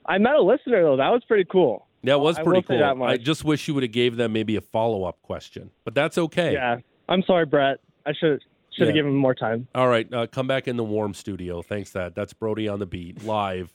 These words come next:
Speaker 2: Uh, in the, again, we, we got two things, two answers from people, what the Flames should get for Christmas. Uh, th-, that injured player needs to come back. Very vague.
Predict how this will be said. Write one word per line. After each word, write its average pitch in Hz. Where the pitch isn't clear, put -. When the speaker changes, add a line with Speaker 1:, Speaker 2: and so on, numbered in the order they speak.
Speaker 2:
Uh, 95
in 98
the, 98
again, 120
we, 113
we 120
got 123
two 139
things, 143
two 147
answers 147
from 143
people, 143
what 123
the 110
Flames 120
should 110
get 113
for 113
Christmas. 127
Uh, 107
th-, -
that 120
injured 131
player 131
needs 113
to 120
come 107
back. 104
Very 110
vague. 110